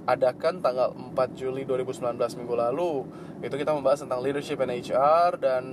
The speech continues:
saya pernah membahas juga di podcast sebelumnya untuk bagaimana kita create co-, corporate culture to instill loyalty. Topiknya similar, tapi ini akan lebih dalam. Ini akan membahas sedikit lebih kepada base-nya. Dan maafkan kalau misalnya ada background sound yang sedikit berisik, karena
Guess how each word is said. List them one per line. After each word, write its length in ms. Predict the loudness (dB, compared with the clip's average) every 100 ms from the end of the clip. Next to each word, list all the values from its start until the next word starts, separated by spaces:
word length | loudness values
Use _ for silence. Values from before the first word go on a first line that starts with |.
| 0
saya 160 | 2
pernah 320 | 2 -2 -2 -4
membahas 480 | -2 0 2 0
juga 160 | -4 -6
di 80 | -2
podcast 400 | -2 0 -2 -4
sebelumnya 320 | -6 -4 -4
untuk 160 | -2 -2
bagaimana 400 | 0 0 -2 -4
kita 160 | -4 -4
create 240 | -2 -4 2
co-, 240 | 4 6 4
corporate 400 | -2 0 -2 2
culture 480 | 2 2 -2 -2
to 160 | -2 -6
instill 400 | -6 -8 -4 0
loyalty. 400 | 2 2 0 -6 -10 -14 -12 -14 -14 -14 -14 2
Topiknya 400 | 4 4 2 -2
similar, 560 | 0 0 2 4 4 4
tapi 400 | 0 0 -2 -2
ini 160 | 0
akan 320 | 2 2 -2
lebih 320 | -2 -4 4 6
dalam. 400 | 6 6 2 -4
Ini 240 | -2 0
akan 240 | 0 -2
membahas 400 | 4 4 4 -2
sedikit 400 | -12 -10 -6 -4 -2
lebih 320 | -2 -2 -4
kepada 240 | 0 2 2
base-nya. 480 | 0 -4 -2 -2 -2 -6 -14 0 6
Dan 400 | 6 6 4 4
maafkan 320 | 4 4 2
kalau 160 | 2
misalnya 240 | 2 2 2
ada 60 | 0
background 320 | 4 4 4
sound 320 | 4 2 2
yang 160 | -2 -2
sedikit 320 | -6 -4 -4
berisik, 400 | -2 -2 -2 2
karena 720 | 2 2 0 2 2 0